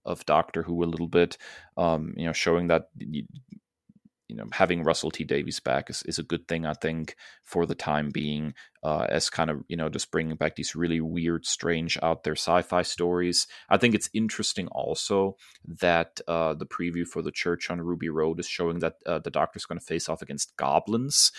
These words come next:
So we're actually dealing with, like, a little bit of stuff from the fantasy realm a little bit for the first time, and that should have a very different sort of vibe, I think, um,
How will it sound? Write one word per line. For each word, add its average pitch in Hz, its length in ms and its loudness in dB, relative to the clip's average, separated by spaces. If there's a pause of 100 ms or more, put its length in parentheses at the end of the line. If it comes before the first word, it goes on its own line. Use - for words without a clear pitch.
(200)
So - 160 -2
we're 92 160 4
actually 92 320 -2
dealing 82 360 -2
with, 82 200 -8
like, 82 240 2
a 85 60 -2
little 82 200 -2
bit 82 140 0
of - 80 -2
stuff - 260 -2
from 85 140 -6
the 76 100 -8
fantasy 87 600 -2
realm 98 360 4
a 98 60 0
little 95 220 -2
bit 92 140 -4
for - 120 -6
the 90 80 -4
first - 380 -2
time, 98 240 -2
and 78 80 -6
that 78 140 -2
should - 160 -8
have 85 120 -2
a 85 60 0
very 87 460 0 (360)
different 92 420 -2
sort 92 240 0
of 80 100 0
vibe, 76 460 2
I 92 100 2
think, 98 480 -4 (420)
um, 87 460 0